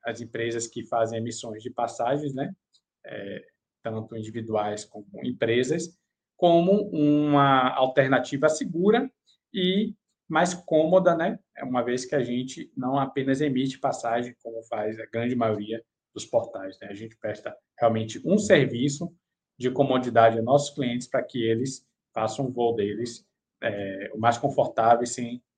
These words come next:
e com o mínimo de dor de cabeça possível, certo? Então, pessoal, eu agradeço a atenção de vocês. Se esse vídeo agregou a vocês, por favor, assine nosso canal Milhas trezentos e sessenta Oficial, certo?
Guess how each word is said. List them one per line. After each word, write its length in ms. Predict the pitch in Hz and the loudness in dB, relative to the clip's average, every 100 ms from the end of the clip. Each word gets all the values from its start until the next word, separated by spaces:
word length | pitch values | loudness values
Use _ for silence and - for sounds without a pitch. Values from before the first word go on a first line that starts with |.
| _ _ _ | _ _ _
e 160 | 127 113 | -6 -4
com 120 | 123 | -2
o 40 | |
mínimo 280 | 117 127 127 | 2 2 2
de 60 | 117 | 0
dor 140 | 117 | 0
de 60 | 117 | 0
cabeça 380 | 117 104 107 - | 0 0 -6 -8
possível, 460 | - - 98 - _ _ _ _ _ | -8 -6 -10 -12 _ _ _ _ _
certo? 300 | - 120 - _ - _ _ | -2 -2 -4 _ -20 _ _
Então, 180 | 202 | 6
pessoal, 460 | - 139 131 117 - _ _ | 6 6 8 6 4 _ _
eu 100 | 190 | 10
agradeço 400 | 190 151 131 127 | 12 12 10 4
a 20 | |
atenção 300 | 143 135 135 | 0 0 0
de 60 | 123 | 4
vocês. 580 | 147 147 135 147 - _ _ _ | 4 6 4 4 0 _ _ _
Se 160 | - 180 | 4 4
esse 160 | 170 | 6
vídeo 240 | 147 147 143 | 4 6 8
agregou 320 | 139 135 131 | 8 4 4
a 40 | |
vocês, 600 | 123 113 - 113 110 - - | 2 -2 -4 -4 -4 -6 -6
por 120 | 151 | -2
favor, 460 | 143 127 117 113 117 _ | 4 4 2 -4 -6 _
assine 320 | - 135 185 165 | -2 0 2 4
nosso 220 | 139 - | 4 4
canal 320 | 135 123 123 | 2 4 4
Milhas 280 | 147 180 165 | 4 6 6
trezentos 240 | 156 139 135 | 4 2 2
e 20 | |
sessenta 480 | - 131 120 - - | -4 -4 -8 -8 4
Oficial, 800 | 185 190 151 - 117 110 117 - _ _ | 6 6 2 -2 0 0 0 -4 _ _
certo? 560 | _ 113 117 - 160 | _ 2 2 2 -6